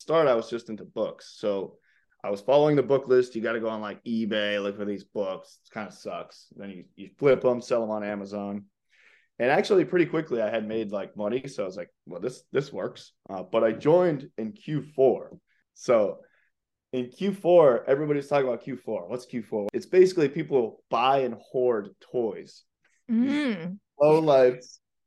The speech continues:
Speaker 1: raid Walmart, Kmart, Best Buy, Amazon. They got bots buying PlayStation fives, Xboxes, just coming to their house, just hoarding these toys so that they could sell 'em at double for Christmas. So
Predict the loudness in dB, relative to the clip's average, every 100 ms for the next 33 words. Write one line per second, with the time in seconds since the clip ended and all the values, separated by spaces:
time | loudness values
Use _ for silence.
0 | _ _ 0 6 6 6 4 2 2 4
1 | 4 4 4 2 0 -4 -2 2 2 0
2 | -2 -2 -4 -8 _ -4 -4 -6 -6 -2
3 | 0 2 0 -2 _ _ _ -10 -6 -4
4 | -4 0 0 0 -2 -4 -4 -4 -6 -4
5 | 0 0 -2 -6 -20 _ -4 -2 -2 -6
6 | 2 4 4 4 0 0 -6 -6 -4 -4
7 | -6 -8 -10 -6 -2 -2 -2 -4 -6 -6
8 | -16 -10 0 2 4 4 2 0 -2 -6
9 | -20 _ _ _ -10 -8 -6 4 6 6
10 | 4 0 -4 0 2 4 0 -4 -4 -2
11 | -4 -6 -4 0 2 2 -4 -6 -4 -4
12 | -6 -10 -6 -4 -4 -8 -16 _ _ _
13 | 4 6 4